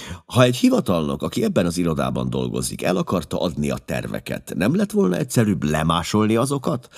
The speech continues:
ahelyett, hogy elvigye az eredetiket? Ahhoz, hogy pontos másolat készüljön, igen alapos mérnöki tudással kellene rendelkeznie az illetőnek.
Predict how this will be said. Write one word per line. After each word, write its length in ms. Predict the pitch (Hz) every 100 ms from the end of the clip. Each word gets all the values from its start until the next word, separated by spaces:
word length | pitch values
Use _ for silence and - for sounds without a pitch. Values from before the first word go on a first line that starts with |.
| -
ahelyett, 400 | - 98 104 101
hogy 340 | - 101 - -
elvigye 460 | 82 87 87 85 90
az 120 | 85
eredetiket? 880 | 92 87 82 87 85 - - - - _ _ _ _ - - - _ _ _ - - - _ - - - -
Ahhoz, 340 | 101 131 -
hogy 160 | 92 -
pontos 340 | 160 113 -
másolat 420 | 104 110 101 90
készüljön, 600 | - 123 - 123 131 131 - - - _ _ -
igen 280 | 180 110
alapos 520 | 90 82 62 - 76 82
mérnöki 520 | 85 67 78 - -
tudással 580 | 82 80 - - 85 80
kellene 420 | 90 73 80 76
rendelkeznie 840 | 80 71 76 - 85 80 78 76
az 120 | 73
illetőnek. 720 | 73 65 67 73 62 - -